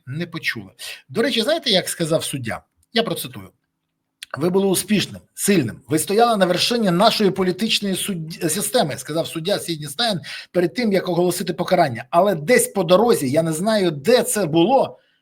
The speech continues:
ви зійшли на манівці. І оце найкраще. Робота на суспільне благо стала роботою на ваше благо, додав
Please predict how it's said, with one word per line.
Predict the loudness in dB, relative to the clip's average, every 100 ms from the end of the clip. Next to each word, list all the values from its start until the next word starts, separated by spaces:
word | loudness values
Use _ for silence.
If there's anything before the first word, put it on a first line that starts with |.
| _ _
ви | -4 0 2 0 -2 -6 _ _ -16
зійшли | -6 -4 -2 -2 -4 -4
на | -4
манівці. | -4 -6 -8 -12 -16 _ _ _ _ _ _ _ _ _ _ _ _ _ -4
І |
оце | -4 -2 -2 -2 -4 -10 _ _ _ _ _
найкраще. | -6 -6 -4 -4 -4 -8 -12 _ _ _ _ _
Робота | -4 -2 0 0 -2 -4
на | -6
суспільне | -8 -10 -8 -6 -4 -4
благо | -4 -2 -2 -2 -4
стала | -4 -2 -2 -2
роботою | -2 -4 -6 -4 -4 -4 -10
на | -6 -4
ваше | -4 -2 0 0 -2 -8
благо, | -2 0 0 -4
додав | -10 -8 -8